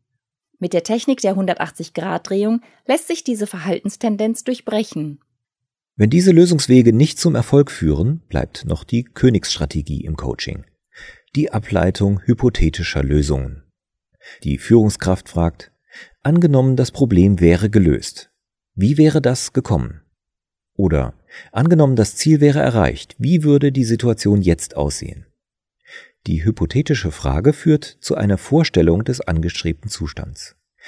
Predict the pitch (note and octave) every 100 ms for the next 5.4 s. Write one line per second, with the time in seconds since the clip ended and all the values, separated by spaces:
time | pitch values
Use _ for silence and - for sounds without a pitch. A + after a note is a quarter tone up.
0 | - _ F2 G2 - A#2 C#3+ - E2+ E2
1 | E2+ F#2+ C#3 - G#2+ A2+ A2+ F2 E2+ -
2 | - - D2 E2+ G#2 - C#3+ - C#2+ -
3 | C#3 - D#2+ C2+ - B1 - _ - -
4 | - - F#2 F2+ A2+ - F#2+ - - -
5 | C#2+ F#2+ A#2